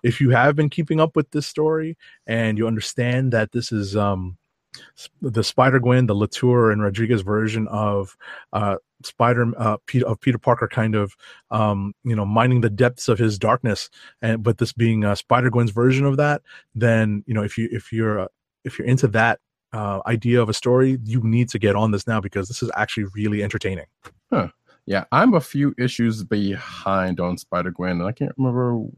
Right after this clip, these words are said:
Speaker 2: Well, there was a couple of things that got me behind, and I was just reminded of one of them. Um,
Speaker 1: But this is definitely entertaining. Like, I, I, I don't remember what exactly happened in the last issue. Um,
Speaker 2: Right.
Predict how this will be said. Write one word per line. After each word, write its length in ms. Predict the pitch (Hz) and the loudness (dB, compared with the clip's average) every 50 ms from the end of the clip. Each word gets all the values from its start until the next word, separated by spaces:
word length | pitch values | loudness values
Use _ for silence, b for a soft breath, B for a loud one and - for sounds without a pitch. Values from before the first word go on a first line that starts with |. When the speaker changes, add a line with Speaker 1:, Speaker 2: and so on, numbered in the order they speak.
| _ _ _ _ | _ _ _ _
Speaker 2:
Well, 300 | 107 104 101 98 98 _ _ _ _ | 0 0 0 0 -2 _ _ _ _
there 80 | - 101 | -10 -8
was 80 | 95 | -8
a 40 | 101 | -4
couple 180 | - 117 107 92 | -4 -4 -4 -2
of 60 | 80 | -2
things 160 | 90 90 87 | -2 -2 -2
that 100 | 82 85 | -2 -2
got 180 | - 90 - - | -4 -4 -4 -4
me 60 | 85 | -8
behind, 320 | 82 82 90 90 92 90 | -4 -2 -2 0 0 0
and 100 | 92 92 | 0 0
I 40 | 98 | 0
was 140 | 92 92 90 | 0 -2 -2
just 200 | 95 101 - - | -4 -6 -4 -2
reminded 420 | 98 90 95 104 104 98 90 85 | 0 0 2 2 2 0 -2 -2
of 120 | 90 85 80 | -4 -4 0
one 200 | 90 98 95 90 | 0 0 2 2
of 140 | 90 85 | 0 0
them. 240 | - 90 90 90 - _ _ _ _ | -2 -2 -4 -4 -4 _ _ _ _
Um, 580 | 101 104 98 95 98 95 95 95 95 95 95 90 | -2 0 0 0 -2 -2 -4 -4 -4 -4 -4 -6
Speaker 1:
But 100 | - - | 2 2
this 140 | - - - | 2 4 6
is 120 | 165 135 | 4 4
definitely 460 | - - 139 127 - 139 127 123 113 104 | 6 4 2 4 4 4 4 4 4 2
entertaining. 560 | 110 - 117 - - 110 107 98 90 87 87 | 0 -2 -4 -2 -2 -2 -2 0 -4 -6 -2
Like, 220 | 90 98 98 - - - | -4 -4 -4 -4 -2 2
I, 300 | 117 117 92 117 127 135 131 127 - | 4 4 6 6 4 4 2 0 0
I, 100 | - 131 - - | 0 0 2 4
I 80 | 131 139 | 4 6
don't 100 | 180 202 | 6 6
remember 480 | 170 147 131 117 113 120 127 131 120 110 | 6 6 6 6 4 4 4 6 4 4
what 180 | 101 107 110 107 | 4 2 0 0
exactly 480 | 107 98 95 110 101 110 - 127 113 | -4 -2 0 0 0 0 0 -2 -2
happened 360 | 95 104 104 104 - 120 113 | 0 0 -2 -2 -2 -4 -2
in 80 | 117 113 | -2 -2
the 80 | 113 107 | -2 -2
last 240 | 110 113 120 127 | 0 -2 -2 -2
issue. 320 | 131 131 - - 131 139 143 b b b _ - | -4 -6 -6 -4 -6 -6 -6 b b b _ -4
Um, 120 | 117 113 | -4 -4
Speaker 2:
Right. 100 | - | -4